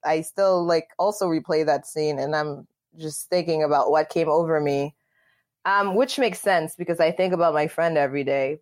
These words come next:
But, um, she started crying so hard, and she was just like, "Mama." And,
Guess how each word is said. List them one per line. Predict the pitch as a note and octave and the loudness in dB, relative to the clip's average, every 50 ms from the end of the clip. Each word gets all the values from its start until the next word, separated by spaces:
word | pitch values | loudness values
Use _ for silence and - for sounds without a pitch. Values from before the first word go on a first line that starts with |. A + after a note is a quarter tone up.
| _ D#3 | _ -4
But, | D#3 E3 D#3 D3+ C#3+ C3+ - - - | 0 2 2 4 2 0 -2 -4 -2
um, | D#3 D#3 D#3 D3+ D3+ C#3+ C#3 C#3 C#3 C#3 _ _ _ _ _ _ _ _ _ _ _ _ _ _ _ _ _ _ | 0 0 2 2 0 -2 -4 -8 -12 -14 _ _ _ _ _ _ _ _ _ _ _ _ _ _ _ _ _ _
she | - - - - C#4 E4 F#4 | -12 -8 -2 2 2 2 2
started | F4+ - - A#3+ A3 G3 F3+ F3 D#3+ D3 D3+ - | 2 2 2 2 4 4 4 4 2 2 -2 -12
crying | - - - - - G#3+ G3+ A3 A#3 A3+ G3 F3 D#3+ D#3 D#3+ | -12 -10 -8 -4 0 2 2 2 2 2 2 0 0 -2 -4
so | - - - G3 G#3+ A3 G3+ | -6 -4 0 2 2 2 2
hard, | G3+ G#3 F#3 F#3 F3+ E3 D3+ C#3+ C3+ C3+ | 2 2 4 4 4 4 2 2 0 0
and | C#3+ C#3+ D3+ | -2 -4 -6
she | - - G3 | -8 -6 -2
was | F#3+ F#3 F3 E3 | -2 -2 -2 -2
just | E3+ E3 E3 - | -4 -6 -2 0
like, | E3+ E3 E3 F3+ | 0 0 0 0
"Mama." | G3 A3+ D4+ F4+ G4 G4 F#4 F4 D#4 - | -2 0 2 2 2 2 2 2 2 2
And, | E3+ F#3+ F3+ F3+ E3 C3+ - - | 2 2 2 0 -2 -6 -8 -14